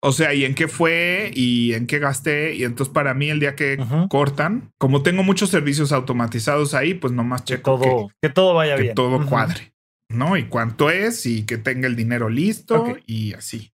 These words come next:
Speaker 1: Y me está recordando más que nada darle una revisada a mis gastos, que ahora este año empecé ya a hacerlo mensual y no anual.
Speaker 2: <laughs>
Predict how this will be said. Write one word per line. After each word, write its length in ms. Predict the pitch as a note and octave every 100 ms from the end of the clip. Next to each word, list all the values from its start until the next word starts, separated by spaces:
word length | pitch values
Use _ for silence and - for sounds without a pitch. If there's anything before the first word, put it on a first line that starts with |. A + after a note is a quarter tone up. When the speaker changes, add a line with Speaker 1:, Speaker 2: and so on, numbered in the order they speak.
| -
Speaker 1:
Y 120 | D#3+
me 100 | E3+
está 240 | F3 F#3+
recordando 920 | F#3 - F3+ D#3 D#3+ E3 E3 D3 B2+ C3
más 320 | D3+ D3+ D3+
que 100 | E3+
nada 220 | D#3 D3
darle 240 | C#3 C3+ C3+
una 220 | D3 C#3
revisada 500 | B2 A2 G#2+ B2+ C3
a 40 | C3
mis 320 | A2+ A2 B2
gastos, 480 | B2 A2+ C3 A2+ - - - _ _
que 100 | -
ahora 240 | B2+ C#3+ E3+
este 260 | E3+ E3+
año 220 | D#3 D#3
empecé 340 | D#3+ C#3+ A2 C3+
ya 120 | C#3
a 20 |
hacerlo 340 | C3+ C3 C3+ C3
mensual 520 | C#3 C3+ D#3 D3 C#3+
y 60 |
no 140 | A#2 B2
anual. 500 | C#3+ C#3+ D#3 G#3 D#3+
Speaker 2:
<laughs> 760 | A#3+ G3+ B3+ - A#3 - A3 F3